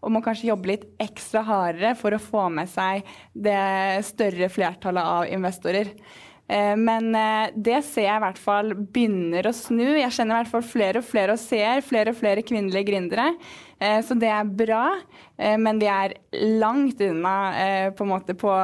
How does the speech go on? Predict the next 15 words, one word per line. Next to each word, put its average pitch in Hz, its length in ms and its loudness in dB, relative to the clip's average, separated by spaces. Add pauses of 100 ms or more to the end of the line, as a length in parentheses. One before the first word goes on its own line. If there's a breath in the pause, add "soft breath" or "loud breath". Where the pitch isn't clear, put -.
(120)
vei 185 180 0
til 196 140 -6
den 190 220 0
likestillingen 190 1080 -2
der, 233 220 2
eller 190 140 2
at 196 100 -6
vi 202 80 0
i - 20 -2
hvert 196 140 -4
fall 190 140 -4
har 185 260 0
likt, 196 500 -6
eh, 180 280 0 (720)
cirka - 680 -8